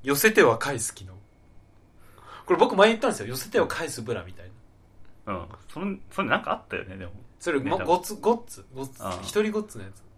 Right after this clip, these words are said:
Speaker 1: 最新機能的下着とはみたいなので、
Speaker 2: ああ。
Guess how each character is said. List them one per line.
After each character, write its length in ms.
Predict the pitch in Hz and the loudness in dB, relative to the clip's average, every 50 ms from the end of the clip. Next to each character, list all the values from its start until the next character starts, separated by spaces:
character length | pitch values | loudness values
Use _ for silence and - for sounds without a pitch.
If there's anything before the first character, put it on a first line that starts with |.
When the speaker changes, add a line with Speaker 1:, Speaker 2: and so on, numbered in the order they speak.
| - - - - - - - - - - - - | -20 -20 -20 -20 -20 -18 -18 -18 -20 -20 -20 -12
Speaker 1:
最 300 | - - 185 196 196 190 | -4 0 0 0 0 0
新 320 | 196 - 202 202 196 190 | -4 -4 -4 -4 -6 -8
機 220 | - - - 190 | -10 -10 -8 -4
能 160 | 190 190 190 185 | -4 -4 -2 -2
的 480 | 185 185 185 - 180 175 175 175 - - - - - - - - _ - | -4 -6 -6 -6 -10 -12 -12 -14 -16 -20 -20 -20 -20 -20 -20 -20 _ -12
下 240 | - - 170 131 | -6 -4 -4 -4
着 80 | 110 98 | -4 -6
と 140 | 95 101 98 | -10 -10 -10
は 40 | 95 | -10
み 120 | 101 104 | -10 -12
た 100 | 98 95 | -12 -12
い 40 | 92 | -12
な 40 | 90 | -12
の 60 | 95 | -12
で、 260 | - 123 113 98 101 - - - - - - - - - | -12 -12 -12 -12 -14 -16 -18 -20 -20 -20 -20 -20 -12 -8
Speaker 2:
あ 280 | 98 95 92 87 - | -6 -6 -6 -6 -8
あ。 60 | - | -12